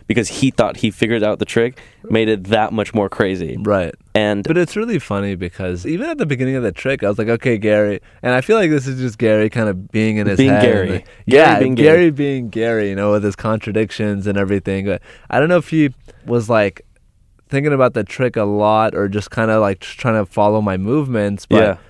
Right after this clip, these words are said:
Speaker 2: at the beginning of the trick, I'm like, "Okay, Gary, uh, you're gonna pick a card. You're not gonna look at it.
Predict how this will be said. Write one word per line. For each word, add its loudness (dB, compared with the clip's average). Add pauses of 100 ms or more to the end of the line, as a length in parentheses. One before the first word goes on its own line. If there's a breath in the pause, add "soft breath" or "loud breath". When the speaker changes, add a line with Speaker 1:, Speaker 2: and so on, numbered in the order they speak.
(140)
Speaker 2:
at -6
the -2
beginning 0
of 0
the 2
trick, -4
I'm -2
like, -2
"Okay, 0
Gary, 0
uh, -2
you're -2
gonna -2
pick -6
a -6
card. 2
You're -2
not -2
gonna -4
look -4
at 0
it. -4